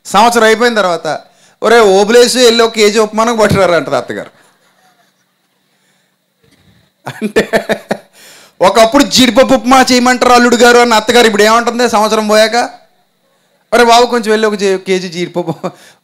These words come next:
కేజీ ఉప్మానకు పట్టురా నాన్న, మరి నీకు వంట, వంట చేయాలి కదా" అంటది. అత్తగారు, "డబ్బులు ఉన్నాయంటే నీ దగ్గర ఉంటాయి కదా, తెచ్చారా నాన్న, పర్లేదులే" అంటది.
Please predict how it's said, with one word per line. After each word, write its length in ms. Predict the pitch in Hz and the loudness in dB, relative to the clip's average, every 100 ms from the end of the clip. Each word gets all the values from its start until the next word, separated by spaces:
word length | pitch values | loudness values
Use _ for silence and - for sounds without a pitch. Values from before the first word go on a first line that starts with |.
| _ | _
కేజీ 240 | 180 175 190 | -4 -2 -2
ఉప్మానకు 360 | 175 175 175 | -2 -4 -2
పట్టురా 220 | 170 165 165 | -2 -2 -4
నాన్న, 240 | 147 151 | -4 -6
మరి 180 | 156 135 | -8 -8
నీకు 200 | 135 127 | -8 -8
వంట, 140 | 127 | -8
వంట 260 | 127 120 135 | -8 -8 -6
చేయాలి 260 | 147 135 | -6 -4
కదా" 200 | 117 110 | -6 -8
అంటది. 180 | 107 76 _ _ _ _ _ - | -10 -14 _ _ _ _ _ -16
అత్తగారు, 280 | 117 151 160 | -6 -2 0
"డబ్బులు 280 | 135 127 165 | -2 -4 -6
ఉన్నాయంటే 260 | 170 175 | -6 -8
నీ 100 | 247 | -8
దగ్గర 200 | 214 175 | -6 -6
ఉంటాయి 220 | 190 196 | -6 -4
కదా, 80 | 190 | -6
తెచ్చారా 360 | 196 151 180 185 | -6 -8 -6 -6
నాన్న, 200 | 156 160 | -6 -8
పర్లేదులే" 440 | 117 123 160 131 | -6 -6 -6 -6
అంటది. 200 | 110 - | -10 -14